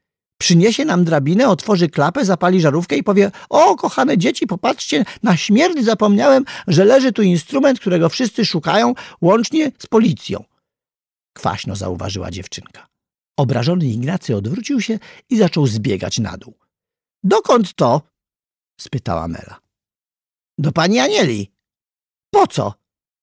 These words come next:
„Gdybyś tyle nie mówiła, to może byś sobie przypomniała, że w magazynku u pani Anieli też stoi drabina.” „Racja!” Mela palnęła się otwartą dłonią w czoło. Dzieci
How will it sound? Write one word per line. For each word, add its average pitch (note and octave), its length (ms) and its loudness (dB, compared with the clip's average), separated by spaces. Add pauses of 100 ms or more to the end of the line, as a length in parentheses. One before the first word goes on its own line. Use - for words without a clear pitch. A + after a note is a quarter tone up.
(420)
„Gdybyś B2 280 -2
tyle E3 220 0
nie C3 120 2
mówiła, C#3+ 440 0 (200)
to D#3 100 0
może C#3 220 4
byś C#3+ 160 -2
sobie D3+ 220 0
przypomniała, G#3 580 0
że C3 120 0
w A2+ 40 -6
magazynku C3 680 0
u A#2 60 0
pani C#3 320 0
Anieli A#2+ 420 -2
też - 260 -2
stoi B2+ 300 -2
drabina.” A2 560 -2 (920)
„Racja!” - 760 -2 (360)
Mela C#3+ 400 0 (200)
palnęła B2 600 0
się A2+ 220 -4
otwartą G#2+ 580 -6
dłonią F#2+ 320 -6
w - 100 -18
czoło. - 380 -14 (880)
Dzieci F3 560 0